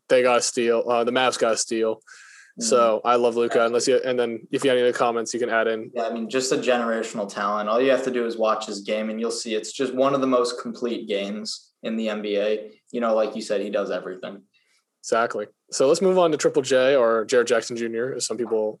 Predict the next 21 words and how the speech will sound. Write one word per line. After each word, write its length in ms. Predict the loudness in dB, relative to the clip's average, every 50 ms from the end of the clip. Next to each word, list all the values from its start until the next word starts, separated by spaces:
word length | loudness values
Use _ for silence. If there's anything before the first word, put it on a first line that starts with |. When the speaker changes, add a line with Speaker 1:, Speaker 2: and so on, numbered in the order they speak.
| _ _ _ -4
Speaker 1:
may 180 | 0 0 0
know 180 | 2 2 0 0
him 60 | 2
as, 200 | 2 0 2 2
or 140 | 2 2 2
Triple 240 | 0 0 -2 -2 0
J, 280 | 0 2 2 2 0
'cause 300 | -2 -2 -2 -2 -2 0 -2
I 100 | -2 0
like 160 | 0 0 -2
the 80 | -2 -8
Triple 240 | -6 -6 -4 -4 0
J 180 | 0 2 2 2
name. 240 | 0 0 -2 -2 -4 -10 -18 -18 -18 -18 -18 -20 -20 -14 -4
Speaker 2:
Oh, 60 | 2 4
Speaker 1:
Gri-, 120 | 4 4
Speaker 2:
Tri- 60 | 6 6
Speaker 1:
plays 180 | 4 4 4
for 60 | 4
the 80 | 2 2
Grizzlies, 600 | 4 4 4 4 4 4 6 6 4 4 2 0